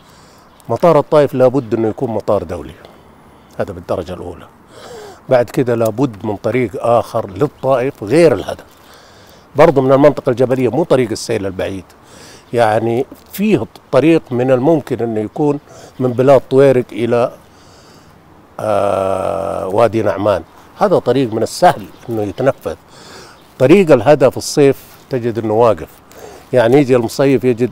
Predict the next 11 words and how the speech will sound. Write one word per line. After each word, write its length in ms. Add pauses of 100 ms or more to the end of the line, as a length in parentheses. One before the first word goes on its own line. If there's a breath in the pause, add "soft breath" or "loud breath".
أنه 400
من 240
الكور 600
إلى 300
فوق 220
الطريق 380
واقف. 260 (960 loud breath)
يعني 280
لابد 420 (140)
من 120 (100)
حلول، 300